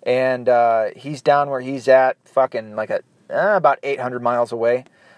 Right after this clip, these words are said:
You know, kind of interferes with us being able to hang out every weekend. Uh,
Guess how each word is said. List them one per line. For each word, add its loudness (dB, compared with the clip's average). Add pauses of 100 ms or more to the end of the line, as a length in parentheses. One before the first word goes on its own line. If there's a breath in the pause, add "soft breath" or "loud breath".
(120)
You -6
know, 0
kind -2
of -2
interferes -2
with 0
us 4
being -8
able -2
to 0
hang -6
out 2
every -10
weekend. -16 (580 soft breath)
Uh, 2